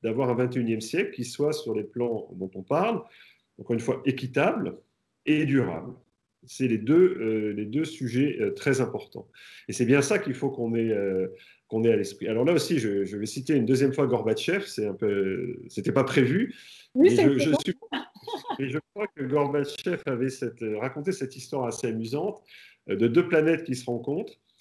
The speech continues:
Speaker 1: Et l'une, euh, dit à l'autre, « Alors, comment vas-tu ? » Et l'autre, qui est la planète Terre, dit, « Bah, pas tant, pas si bien que ça. » « Pourquoi ? Qu'est-ce qui t'arrive ? » «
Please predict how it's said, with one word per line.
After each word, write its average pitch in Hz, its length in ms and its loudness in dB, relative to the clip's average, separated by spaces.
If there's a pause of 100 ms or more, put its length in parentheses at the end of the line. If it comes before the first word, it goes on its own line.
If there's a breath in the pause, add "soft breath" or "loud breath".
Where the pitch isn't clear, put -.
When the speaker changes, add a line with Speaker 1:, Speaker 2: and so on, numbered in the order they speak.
(260 soft breath)
Speaker 1:
Et 127 380 4
l'une, 170 380 2
euh, 123 220 6
dit 117 240 2
à 117 80 4
l'autre, « 156 340 0
Alors, 120 340 0
comment 151 240 4
vas-tu ? » 139 640 0 (180)
Et 101 120 -6
l'autre, 160 240 2
qui - 80 -4
est 110 40 0
la 110 100 0
planète 113 320 0
Terre, 156 200 0
dit, « 135 100 -2
Bah, 117 640 0
pas 151 140 2
tant, 143 200 -2
pas 165 180 0
si - 180 -6
bien 135 160 2
que 131 80 -4
ça. » « 117 380 -6
Pourquoi ? 151 380 0
Qu'est-ce 131 180 -4
qui 139 120 -4
t'arrive ? » « 127 400 2